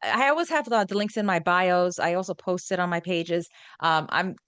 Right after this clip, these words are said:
in the process of doing my web page. I haven't done it yet, but that should be out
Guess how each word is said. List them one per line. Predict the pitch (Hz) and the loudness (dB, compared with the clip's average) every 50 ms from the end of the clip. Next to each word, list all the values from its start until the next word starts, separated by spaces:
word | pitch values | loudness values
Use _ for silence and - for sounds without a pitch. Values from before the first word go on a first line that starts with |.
| _ _ _ - | _ _ _ -2
in | 254 | -2
the | 294 | -2
process | 294 - 320 277 247 254 - - - 294 | 0 2 2 2 2 2 -2 -6 -6 -6
of | 254 220 | -6 -4
doing | 233 240 247 240 220 | -4 -2 -2 -2 0
my | 208 214 226 | 0 0 0
web | 208 185 208 214 220 196 - | 0 2 0 0 0 -2 -2
page. | 254 233 196 214 240 262 - | -2 0 0 0 0 0 -2
I | 196 - | -2 -2
haven't | 156 185 190 180 190 196 | -2 -4 -4 -4 -4 -4
done | 185 185 190 196 | -2 -2 -2 -2
it | 185 | -2
yet, | - 196 214 220 - | 0 0 0 0 -2
but | - 170 - - | -4 -6 -4 -2
that | - 175 165 | -2 -2 -2
should | - - 156 | -4 -4 -4
be | 160 165 | -2 0
out | 160 156 156 156 | 0 0 -2 -4